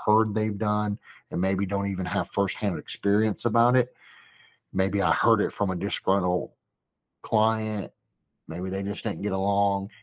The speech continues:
And then I'm regurgitating that to other people to try to get them to buy into our company. That's the first thing. As a professional,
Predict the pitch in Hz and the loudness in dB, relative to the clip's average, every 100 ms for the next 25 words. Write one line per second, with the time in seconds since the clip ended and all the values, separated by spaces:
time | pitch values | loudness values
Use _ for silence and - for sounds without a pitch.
0 | - 92 95 92 87 92 95 98 98 95 | -10 -6 -4 -2 -2 -4 -4 -4 -2 -4
1 | 85 - 92 90 85 85 - 71 78 78 | -4 -2 -2 -2 -4 -4 -4 -4 -4 -6
2 | - 101 92 78 85 80 82 85 92 - | -4 -2 -2 -6 -6 -2 -2 0 -4 -6
3 | - 85 80 82 78 80 _ _ _ _ | -6 -6 -6 -4 -4 -6 _ _ _ _
4 | - 104 104 95 98 101 95 - 78 78 | -14 -2 2 2 2 0 -2 -2 0 0
5 | - 104 80 69 64 - - - _ _ | 0 0 0 -4 -8 -12 -20 -20 _ _
6 | 120 127 - 107 110 98 - - - _ | 0 2 0 2 4 2 0 -8 -10 _
7 | _ _ _ _ _ _ _ _ - 98 | _ _ _ _ _ _ _ _ -4 -2
8 | - - - 165 170 - 85 - | -4 -8 4 6 6 4 -2 -4